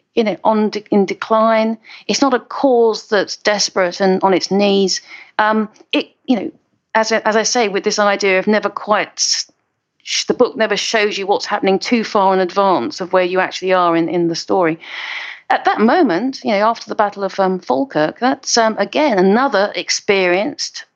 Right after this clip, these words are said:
um, general, um, Henry Hawley in this, in this instance, is, is beaten by, by the Jacobite army. So this is, this is an army with its, potentially with, you know, with its tail up. Um, and then, of course, you've got this, this, the, the move towards, you know, the, the kind of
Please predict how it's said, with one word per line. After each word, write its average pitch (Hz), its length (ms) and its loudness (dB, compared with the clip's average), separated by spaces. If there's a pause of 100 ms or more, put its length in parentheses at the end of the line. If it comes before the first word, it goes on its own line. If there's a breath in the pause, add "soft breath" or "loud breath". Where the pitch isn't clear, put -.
(260)
um, 170 500 -2 (280)
general, 175 540 0
um, 170 280 -2
Henry 190 400 0 (200)
Hawley 180 280 4
in 160 80 4
this, 160 180 -4
in 160 140 4
this 160 120 0
instance, 160 400 2 (400 loud breath)
is, 247 260 4
is 269 300 2
beaten 247 540 2
by, 196 460 0 (100)
by 202 140 2
the 214 80 -2
Jacobite 214 440 0
army. 285 260 2
So 214 120 0
this 285 220 2
is, 254 160 0
this 370 160 -2
is 370 100 0
an 262 160 4
army 220 500 0
with 233 120 4
its, - 160 0
potentially 349 420 -2
with, 226 140 0
you 202 80 2
know, 190 80 2
with 208 80 2
its 214 100 -2
tail 226 300 2
up. 285 320 -2 (640 loud breath)
Um, 233 460 0 (1000 soft breath)
and 247 160 4
then, 294 160 4
of 277 120 -2
course, 247 340 -2
you've 240 160 -4
got 240 260 -2
this, 233 280 0
this, - 400 -4
the, - 160 -8
the - 120 -2
move 220 300 0
towards, 214 680 -2
you 226 60 0
know, 208 80 2
the, 196 120 -4
the 190 100 -4
kind 220 180 0
of 202 120 -2